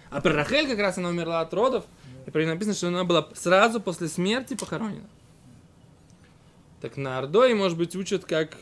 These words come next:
Speaker 1: э, этот Медраш, да? Они учат из Рахель.
Speaker 2: Да.
Speaker 1: А те, кто учит из Мирьям, а за них говорят, что это относится ко всем.
Speaker 2: Нахон.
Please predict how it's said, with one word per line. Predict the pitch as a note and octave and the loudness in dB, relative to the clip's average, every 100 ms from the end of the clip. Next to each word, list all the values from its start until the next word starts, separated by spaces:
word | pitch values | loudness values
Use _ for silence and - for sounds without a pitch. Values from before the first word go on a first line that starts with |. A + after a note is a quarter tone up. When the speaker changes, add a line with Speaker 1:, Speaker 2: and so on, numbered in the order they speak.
| - | -12
Speaker 1:
э, | D#3 D3+ D3 C#3+ C#3+ | -6 -2 0 0 -2
этот | D3+ | -4
Медраш, | D#3 D3 B2+ A#2+ - - - - | 0 0 -2 -10 -14 -18 -20 -20
да? | - D3 F#3+ - - - - - - - - | -12 -8 -8 -12 -20 -20 -20 -20 -20 -20 -16
Они | - C#3 D3 | -10 -4 -2
учат | G3 - F3 - - - - | -2 -2 -8 -8 -20 -20 -8
из | D#3+ | 0
Рахель. | D#3 D3+ C#3 A2+ - - | 2 2 0 -4 -6 -20
Speaker 2:
Да. | - B2 B2 - | -20 -20 -18 -12
Speaker 1:
А | C#3+ | -10
те, | E3 | -8
кто | E3 G3+ | -2 -2
учит | F#3+ - | -2 -6
из | E3+ | -2
Мирьям, | F#3+ F#3+ B3+ D#4 C4+ B3 A#3+ | 0 2 2 2 4 2 0
а | F#3 | -2
за | D3+ | -2
них | F#3+ | 0
говорят, | F#3 F3 | 0 -2
что | |
это | E3+ D#3 | -2 -6
относится | E3 D#3+ - | -4 -6 -8
ко | C#3+ C#3 | -8 -8
всем. | - - - - - - - - - - - - - - - - | -8 -14 -18 -18 -16 -18 -20 -20 -20 -20 -20 -20 -20 -20 -20 -18
Speaker 2:
Нахон. | C#3+ C#3 D#3 | -18 -14 -14